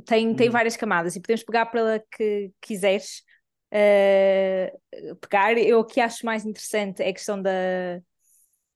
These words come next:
Speaker 1: eh, mobilidade intergeracional,
Speaker 2: Uhum.
Speaker 1: ou seja, se tu efetivamente consegues,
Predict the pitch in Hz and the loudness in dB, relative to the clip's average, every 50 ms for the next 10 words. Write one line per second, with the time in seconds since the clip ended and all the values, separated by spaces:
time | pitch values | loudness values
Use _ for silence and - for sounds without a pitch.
0 | _ _ _ _ _ _ - - 202 202 190 190 190 190 180 196 196 226 226 214 | _ _ _ _ _ _ -4 -2 2 2 4 4 4 4 2 2 0 0 0 2
1 | 220 220 214 202 185 190 190 196 190 180 208 202 202 214 214 196 180 190 196 196 | 4 4 4 6 6 4 4 2 2 0 -4 -6 -4 -4 -4 -4 -4 -6 -8 -8
2 | - - 196 180 175 180 202 220 - 202 - - 196 185 180 190 185 180 185 - | -6 -4 -2 -2 0 0 -2 -2 -4 -6 -6 -6 -6 -6 -6 -6 -6 -6 -6 -8
3 | - - - 240 240 240 233 233 220 226 - - 233 233 226 220 208 202 190 - | -10 -6 -4 0 0 2 2 2 0 -2 -4 -4 -2 0 2 2 2 2 0 -2
4 | - 208 196 - 202 196 214 190 202 202 202 202 196 196 190 - - 202 202 196 | -6 -8 -8 -8 -8 -8 -8 -8 -6 -6 -4 -6 -6 -8 -10 -10 -8 -8 -6 -4
5 | - - 202 196 185 185 - - - - - | 0 2 4 4 2 0 -4 -12 -12 -12 -14